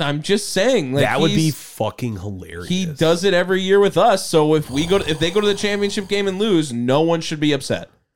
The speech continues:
Speaker 2: Oh my
Speaker 1: 'Cause the
Speaker 2: God.
Speaker 1: expectation when he was
Speaker 2: I
Speaker 1: here was Super Bowl.
Speaker 2: I am going to roast my friend Scott Hyland. Uh, b-, he was so excited for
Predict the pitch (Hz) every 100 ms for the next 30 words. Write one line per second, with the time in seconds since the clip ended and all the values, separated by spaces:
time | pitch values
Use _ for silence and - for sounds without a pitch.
0 | _ 78 85 62 57 58 - 135 135 143
1 | 151 - 185 - 196 180 190 165 175 214
2 | 185 123 175 139 131 135 _ 139 165 -
3 | - 196 139 117 98 85 - _ _ _
4 | 107 113 117 120 117 113 98 - 98 92
5 | 92 95 92 _ _ _ 87 85 90 90
6 | 101 107 - 110 98 104 95 95 - 90
7 | 90 85 80 76 80 76 _ _ _ _
8 | - 85 85 82 95 101 - 123 139 127
9 | 107 95 - _ _ - - - - -
10 | 139 147 147 139 - 120 110 95 85 -
11 | _ _ _ _ _ 117 101 95 95 95